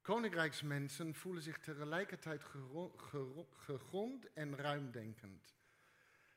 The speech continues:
Het beste van de conservatieve en het beste van de progressieve types in hetzelfde lichaam.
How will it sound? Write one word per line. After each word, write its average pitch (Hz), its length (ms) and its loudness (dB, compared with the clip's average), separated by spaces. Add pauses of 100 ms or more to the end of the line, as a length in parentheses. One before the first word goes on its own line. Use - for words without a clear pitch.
(200)
Het 131 120 -4
beste 185 420 4
van 147 220 -2
de 139 100 -2
conservatieve 170 840 -4
en 139 80 -2
het 131 120 -4
beste 151 360 -4
van 139 200 -6
de 135 80 -4
progressieve 131 720 -6
types 117 420 -10
in 107 120 -8
hetzelfde 139 560 -8
lichaam. 95 600 -10